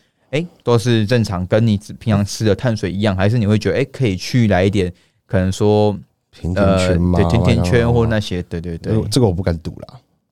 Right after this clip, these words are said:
Speaker 2: 对，因为其实有时候你知道你的体脂肪很低的时候，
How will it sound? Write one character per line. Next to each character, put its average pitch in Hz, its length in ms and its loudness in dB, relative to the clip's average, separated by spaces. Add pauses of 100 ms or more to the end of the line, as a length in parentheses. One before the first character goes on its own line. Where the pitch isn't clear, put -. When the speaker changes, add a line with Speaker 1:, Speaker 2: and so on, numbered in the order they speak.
(500)
Speaker 2:
对， 98 120 -2
因 110 140 4
为 139 140 4
其 107 160 -2
实 101 100 2
有 98 100 2
时 85 80 0
候 95 120 2
你 76 180 -4
知 95 140 -6
道 92 100 0
你 76 180 -4
的 58 680 -8
体 - 160 -8
脂 95 100 -4
肪 82 80 -4
很 85 140 -4
低 82 200 -10
的 80 80 -8
时 - 160 -10
候， - 160 -16